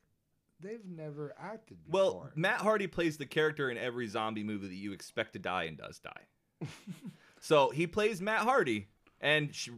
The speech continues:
Speaker 2: Rebby plays Rebby.
Speaker 1: Well, that's not where I was going with this. So to get, uh, insurance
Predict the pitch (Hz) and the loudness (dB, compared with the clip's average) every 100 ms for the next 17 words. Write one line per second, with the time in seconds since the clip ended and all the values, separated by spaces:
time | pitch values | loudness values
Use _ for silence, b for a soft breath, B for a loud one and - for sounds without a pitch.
0 | 120 160 233 277 - 262 285 160 202 - | 0 2 4 2 2 2 2 0 2 0
1 | 76 - _ - 175 165 196 220 - 220 | -2 -12 _ 0 2 4 4 4 2 4
2 | 220 165 170 127 120 101 101 85 71 - | 6 6 4 4 0 -6 -8 -10 -12 -20
3 | - - - - _ - - 156 147 135 | -20 -20 -20 -20 _ -14 -4 0 2 0
4 | 120 - - 143 120 160 156 151 131 117 | -2 -8 -10 -10 -4 -2 -2 -4 -6 -4
5 | 110 110 110 165 180 151 117 - | -6 -10 -8 -2 -2 -2 -6 -14